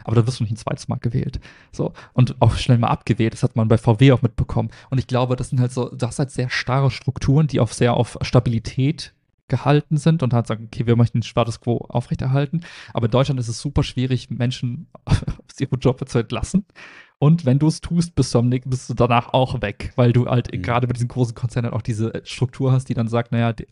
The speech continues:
Speaker 1: Arbeitnehmerverbände und die Gewerkschaft und die Betriebsräte, die haben eine sehr relativ starke, starke, äh, Mitsagekraft in der Hinsicht. Und ich glaube, das ist halt so eine blöder,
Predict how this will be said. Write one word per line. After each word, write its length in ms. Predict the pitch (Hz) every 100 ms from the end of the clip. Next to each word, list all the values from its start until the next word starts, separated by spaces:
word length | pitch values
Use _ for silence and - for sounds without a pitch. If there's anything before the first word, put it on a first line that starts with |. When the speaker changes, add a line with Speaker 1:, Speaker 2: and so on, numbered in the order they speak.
| _
Speaker 1:
Arbeitnehmerverbände 1600 | 131 127 - - 123 117 123 127 123 127 127 117 117 123 123 123
und 200 | 117 107 -
die 160 | 117 107
Gewerkschaft 580 | 117 120 - 120 -
und 240 | - 117 -
die 160 | 113
Betriebsräte, 640 | 156 123 - 131 - 120 117
die 100 | 113
haben 120 | 117
eine 80 | 113
sehr 300 | 107 117 117
relativ 420 | 117 117 - 123
starke, 540 | - 123 127 120 123
starke, 460 | 123 123 120 127 117 - - _ -
äh, 200 | 120 113
Mitsagekraft 1200 | 120 127 - 110 107 117 - - - 117 - 127
in 80 |
der 100 | 120
Hinsicht. 420 | 113 117 131 135 _ - - -
Und 160 | 131 127
ich 140 | 127
glaube, 380 | 117 127 131 131
das 180 | 127 135
ist 160 | -
halt 140 | 123 123
so 100 | 123
eine 120 | 113
blöder, 640 | 135 127 120 120 120